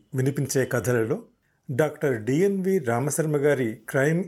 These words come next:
ఇన్వెస్టిగేషన్ సస్పెన్స్ నవల హంతకుడు. రవితో తాను ఫోన్లో మాట్లాడిన గంట క్రితం ఇక్కడకు రవి వచ్చి వెళ్ళాడు. దేనికి వచ్చినట్టు? తను మాట్లాడిన పావుగంటలోనే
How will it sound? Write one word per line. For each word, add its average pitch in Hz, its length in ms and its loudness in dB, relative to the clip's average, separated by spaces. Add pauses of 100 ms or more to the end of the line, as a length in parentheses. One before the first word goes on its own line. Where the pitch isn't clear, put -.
ఇన్వెస్టిగేషన్ 139 840 0
సస్పెన్స్ 151 800 -2
నవల 110 460 0 (420)
హంతకుడు. 143 880 -2 (1000)
రవితో 185 500 0
తాను 160 300 0
ఫోన్లో 131 420 2
మాట్లాడిన 123 680 0
గంట 110 200 0
క్రితం 135 500 0 (120)
ఇక్కడకు 123 520 0
రవి 120 300 2
వచ్చి 117 340 -2
వెళ్ళాడు. 101 380 2 (680)
దేనికి 107 400 0
వచ్చినట్టు? 143 520 0 (920)
తను 160 160 2
మాట్లాడిన 202 540 2
పావుగంటలోనే 175 1040 0